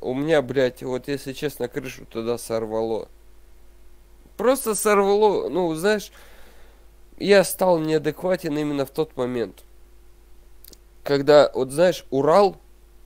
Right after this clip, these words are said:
людоед. Ну, Урал людоед — это на нашем жар-, жаргонском сленге, это значит то, что, типа, этот,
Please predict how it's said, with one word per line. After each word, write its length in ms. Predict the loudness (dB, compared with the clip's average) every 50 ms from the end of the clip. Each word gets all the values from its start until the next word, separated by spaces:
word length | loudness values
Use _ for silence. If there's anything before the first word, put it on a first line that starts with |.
| -20 -20 -8 -4 -2
людоед. 640 | 0 2 0 0 2 2 2 4 4 2 0 -4 -8 -4
Ну, 300 | -2 0 0 0 -2 -2
Урал 360 | 0 2 6 6 8 6 6 4
людоед — 460 | 2 0 0 2 4 4 4 2 0
это 340 | -4 -4 -2 0 0 0 0
на 600 | -2 -2 0 2 4 4 4 4 4 2 0 -2 -4
нашем 480 | -2 0 0 0 0 -2 -6 -6 -4
жар-, 380 | -4 -4 -4 -4 -6 -8 -10 -10 -10
жаргонском 1080 | -10 -10 -8 -10 -10 -6 -2 2 2 2 2 2 2 2 2 2 0 -4 -4 -4 -4
сленге, 460 | -4 -6 -4 -2 -2 -2 -2 -2 -2 -4
это 240 | -4 -4 -6 -8
значит 360 | -4 -4 -4 -4 -4 -8 -12 -10
то, 120 | -10 -10
что, 300 | -10 -8 -6 -4 -4 -4 -4 -8 -20 -20 -20 -20 -20 -20 -20 -20 -20 -20 -12 -10
типа, 580 | -8 -2 2 4 4 6 4 4 2 -2 -6 -10 -16 -20 -20 -10 -4
этот, 320 | -2 -2 -2 -2 -4 -6